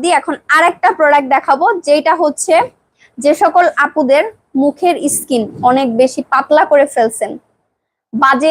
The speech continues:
নাইট ক্রিম ব্যবহার করে, মুখের নিচে নীল রগা বের করে ফেলছেন, রোদ্রে একটুও যাইতে পারেন না, মুখ একদম জ্বলে যায়।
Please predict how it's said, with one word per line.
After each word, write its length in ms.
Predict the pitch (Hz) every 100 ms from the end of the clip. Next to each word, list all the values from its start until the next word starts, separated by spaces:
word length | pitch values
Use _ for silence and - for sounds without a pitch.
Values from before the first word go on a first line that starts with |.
| 320
নাইট 320 | 285 285 - -
ক্রিম 220 | 294 294
ব্যবহার 400 | 254 247 302 269 247
করে, 260 | 233 196 240 240 _ _ _ _ _ _ -
মুখের 360 | 277 269 330
নিচে 320 | 320 320 339 349 330 269 277
নীল 240 | 320 349 262
রগা 280 | 285 294 311
বের 200 | 269 277
করে 220 | - 285
ফেলছেন, 400 | 294 262 247 269 254
রোদ্রে 400 | 247 277 240 311 302 -
একটুও 320 | - 349 311
যাইতে 260 | 269 - 277
পারেন 220 | 269 262
না, 140 | 254
মুখ 300 | 247 254 302 285
একদম 340 | 285 262 294 285 226
জ্বলে 260 | 294 302
যায়। 220 | 233 208